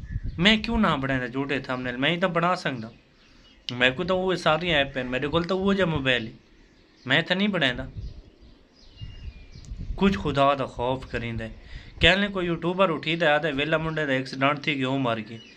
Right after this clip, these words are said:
कहने यूट्यूबर उठी दे वो आदे मंजूर हुसैन किल्लू नाल ये थी गए।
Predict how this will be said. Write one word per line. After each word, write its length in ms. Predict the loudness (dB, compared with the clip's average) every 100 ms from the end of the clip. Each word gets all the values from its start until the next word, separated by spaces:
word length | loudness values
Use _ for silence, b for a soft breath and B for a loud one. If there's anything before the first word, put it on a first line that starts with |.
| B -2 4
कहने 240 | 4 4
यूट्यूबर 440 | 0 -2 -2 0
उठी 240 | 0 -2 0
दे 100 | 0
वो 120 | 2
आदे 240 | 0 0 -2 -4 B B B B
मंजूर 340 | -2 2 2 2
हुसैन 300 | 2 2 2
किल्लू 260 | -4 -4
नाल 180 | -2 0
ये 160 | 2 2
थी 200 | 0 -8
गए। 180 | -8 -12